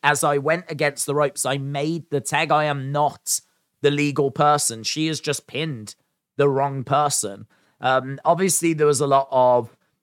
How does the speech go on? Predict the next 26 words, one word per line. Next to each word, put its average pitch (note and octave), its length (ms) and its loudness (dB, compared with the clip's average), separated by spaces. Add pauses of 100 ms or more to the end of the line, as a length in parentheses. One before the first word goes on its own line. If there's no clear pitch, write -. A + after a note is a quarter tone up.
(140)
mystery B2+ 800 -2
and A2+ 380 -2
intrigue. B2+ 640 -4
What's C3+ 240 0
gonna B2+ 180 -4
happen A#2 420 -6
now? A2+ 520 -8 (480)
Uh, D3 200 0
we F3 220 0
got F3+ 420 2
the F#3+ 160 -4
announcement E3 1040 -4 (280)
that C3+ 260 0
the D3 80 2
match C#3 460 -4
was D3 180 0
gonna C3+ 260 -2
restart. C#3 800 0
So C#3+ 300 0 (300)
we D#3 100 -2
did G3 160 2
actually A3 400 0
joke D#3+ 400 0
during C#3+ 300 -4
the C#3+ 80 -2
watch-along. A#2+ 640 -2